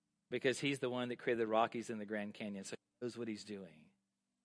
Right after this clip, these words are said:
I have to let God draw the lines. And then where I don't fill in those spaces,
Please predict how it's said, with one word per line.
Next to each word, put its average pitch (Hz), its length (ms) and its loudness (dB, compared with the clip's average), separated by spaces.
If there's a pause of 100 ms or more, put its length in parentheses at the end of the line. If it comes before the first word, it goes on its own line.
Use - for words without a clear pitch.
(580)
I 107 140 2
have 127 180 2
to 127 100 4
let 123 220 2
God 127 300 2
draw 117 240 0
the 120 80 -6
lines. - 760 -12 (2500)
And 127 140 -8
then 127 220 0
where 135 340 4
I 131 140 0
don't 135 300 0
fill 139 320 -2
in 143 120 -4
those 143 180 -2
spaces, 185 680 -8